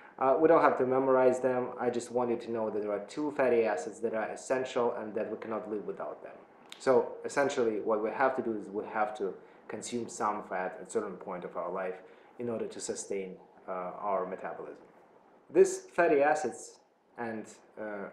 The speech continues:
the molecules that are made of them, triglycerides, are quite abundant in nature.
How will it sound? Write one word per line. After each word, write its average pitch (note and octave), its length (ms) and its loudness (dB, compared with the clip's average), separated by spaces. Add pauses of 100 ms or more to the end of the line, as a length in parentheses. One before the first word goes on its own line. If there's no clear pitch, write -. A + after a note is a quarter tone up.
(300)
the B2 80 -4
molecules B2+ 440 0
that A#2 100 -2
are A2+ 40 -2
made C3+ 260 0
of A2 100 -2
them, G2+ 240 -10
triglycerides, A#2 800 4 (400)
are D#3 180 8
quite D#3+ 240 10
abundant B2+ 480 6
in A#2 140 -2
nature. E3 480 -2